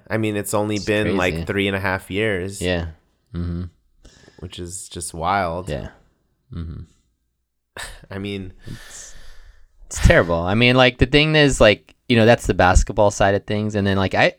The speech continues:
Speaker 2: I even feel like that transformation was in it. I feel like it happened in his life as well, especially with kids and, like,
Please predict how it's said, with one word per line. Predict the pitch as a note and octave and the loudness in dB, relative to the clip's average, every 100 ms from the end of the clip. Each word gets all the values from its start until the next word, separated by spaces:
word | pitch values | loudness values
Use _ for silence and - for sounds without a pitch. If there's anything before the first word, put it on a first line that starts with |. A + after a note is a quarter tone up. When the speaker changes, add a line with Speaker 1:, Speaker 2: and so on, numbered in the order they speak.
| - | 0
Speaker 2:
I | C#3+ | 2
even | E3 F3 C3+ | 2 2 -2
feel | - G#2+ G2+ | 0 2 4
like | G2 F2 | 4 2
that | F2 | -2
transformation | - F2+ F2 - F2+ D#2+ F2 - F#2+ | 0 -4 -4 -4 -6 -4 -6 -8 -10
was | E2 F2 _ _ _ _ - | -10 -14 _ _ _ _ -6
in | A#2 B2+ A#2+ | -2 0 2
it. | C3+ - | 2 2
I | B2+ | -2
feel | - | 0
like | E3+ C#3+ | 0 0
it | G#2+ | 0
happened | G2+ G#2 | 0 -2
in | F#2+ | -4
his | F2 D#2 | -4 -2
life | E2 F2+ | -2 -2
as | E2 | -6
well, | D#2+ F2+ B1 G#2+ | -2 -2 -2 -8
especially | - F#2+ F2 F2 | -4 -4 -2 -6
with | E2+ | -6
kids | - F#2 F#2 F#2+ G2+ - | -4 0 0 -2 -8 -8
and, | F2 E2 | -6 -4
like, | D#2 D#2 - | -4 -6 -12